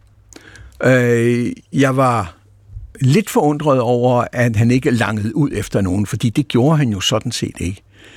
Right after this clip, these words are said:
Øh, og så, når nu man hører talen og hører den igen, øh, så er der jo altså forskellige elementer i denne her, ikke? Hvor man kan sige, "Okay, okay, okay." Øhm,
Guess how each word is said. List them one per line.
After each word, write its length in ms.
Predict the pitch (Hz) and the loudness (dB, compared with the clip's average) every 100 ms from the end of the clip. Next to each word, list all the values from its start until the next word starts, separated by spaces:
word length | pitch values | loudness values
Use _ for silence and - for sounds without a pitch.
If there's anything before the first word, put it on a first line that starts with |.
| - - - - | -20 -20 -4 0
Øh, 680 | 123 117 113 113 113 98 - - _ - | 2 2 0 0 -4 -6 -8 -14 _ -4
og 100 | 135 | 0
så, 420 | 208 196 190 160 - - _ - | 2 2 0 -4 -10 -20 _ -14
når 200 | - 156 | -2 2
nu 120 | 156 165 | 2 2
man 160 | 160 | 0
hører 380 | 104 151 165 190 | 0 2 2 0
talen 500 | - 131 127 147 143 | -2 0 2 0 0
og 160 | 117 113 | 2 2
hører 200 | 131 139 | 2 0
den 120 | 139 | -2
igen, 320 | 110 120 127 - - - - | 0 -2 -2 -8 -18 -18 -2
øh, 160 | 120 120 | 0 0
så 160 | - - | 0 0
er 120 | 147 | 0
der 100 | 196 | 2
jo 100 | 127 | 0
altså 240 | 104 101 110 | 0 -2 -4
forskellige 480 | 104 - 123 131 | -2 0 0 0
elementer 400 | 104 101 104 127 | 0 -2 -2 -4
i 60 | 104 | -6
denne 200 | 90 98 | -4 -6
her, 200 | 90 90 | -4 -2
ikke? 220 | 113 113 | -2 -2
Hvor 100 | 107 | -2
man 140 | 98 92 | -2 -2
kan 140 | 92 | -4
sige, 300 | - 87 - | -4 -2 0
"Okay, 320 | 120 98 - | -2 -2 -2
okay, 260 | - - 78 | -4 -4 -4
okay." 240 | - 95 - - - - - - | -6 -8 -10 -18 -20 -20 -10 0
Øhm, 640 | 120 117 110 110 107 - | 2 2 0 -2 -4 -6